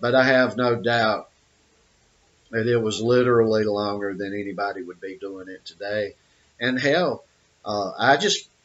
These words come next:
got told the other day, I'm not sure if I believe it, but that Malik Scott's got Deontay Wilder jump roping. 'Cause hell, he was just like, "I don't like it, I ain't gonna do it."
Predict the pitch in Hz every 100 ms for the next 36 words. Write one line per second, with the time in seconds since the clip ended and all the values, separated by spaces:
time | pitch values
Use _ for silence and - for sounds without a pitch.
0 | _ - 117 123 - - 131 160 123 113
1 | 107 101 95 139 127 101 104 95 - 110
2 | 104 104 98 95 95 104 139 139 107 113
3 | - 98 - 107 101 - _ _ _ 104
4 | 107 120 113 - - 135 151 139 - -
5 | - - 107 117 - 113 113 110 123 110
6 | 110 135 143 123 104 110 143 147 98 85
7 | 85 _ _ _ _ 92 90 - 131 208
8 | 123 160 180 107 98 98 92 101 101 101
9 | 107 110 110 113 113 107 107 95 113 160
10 | -